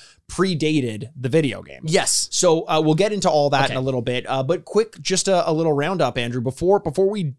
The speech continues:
Speaker 1: dive deep into this hellish landscape that is Retrograve, hashtag Retrograve,
Speaker 2: Mm-hmm.
Speaker 1: um, the, the, uh, uh, gaming updates I, I wanna give, Andrew.
Speaker 2: Yeah,
Speaker 1: What, what, what have you been
Speaker 2: sure.
Speaker 1: playing these days? I know you were, you were talking about Assassin's Creed Valhalla recently.
Speaker 2: I was, and then I've now hit the wall where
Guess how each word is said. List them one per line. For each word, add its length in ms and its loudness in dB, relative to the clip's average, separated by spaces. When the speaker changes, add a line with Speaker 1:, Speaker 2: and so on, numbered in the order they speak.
Speaker 1:
dive 440 2
deep 280 -4
into 220 -4
this 140 -2
hellish 360 -4
landscape 540 -4
that 160 0
is 180 -6
Retrograve, 680 -6
hashtag 420 -2
Retrograve, 560 -8
Speaker 2:
Mm-hmm. 420 -6
Speaker 1:
um, 400 0
the, 560 -4
the, 380 -4
uh, 60 2
uh, 480 0
gaming 320 -2
updates 520 -4
I, 120 -2
I 140 -4
wanna 200 -6
give, 220 -8
Andrew. 160 0
Speaker 2:
Yeah, 260 0
Speaker 1:
What, 140 2
what, 60 -2
what 120 4
have 80 2
you 60 4
been 80 0
Speaker 2:
sure. 140 -2
Speaker 1:
playing 180 -2
these 160 -6
days? 160 -4
I 80 0
know 80 -2
you 140 0
were, 80 0
you 160 -4
were 80 -4
talking 260 -2
about 120 0
Assassin's 400 -2
Creed 180 -4
Valhalla 460 0
recently. 540 -2
Speaker 2:
I 100 2
was, 640 2
and 160 2
then 80 4
I've 240 2
now 220 2
hit 160 -2
the 80 0
wall 540 -2
where 400 2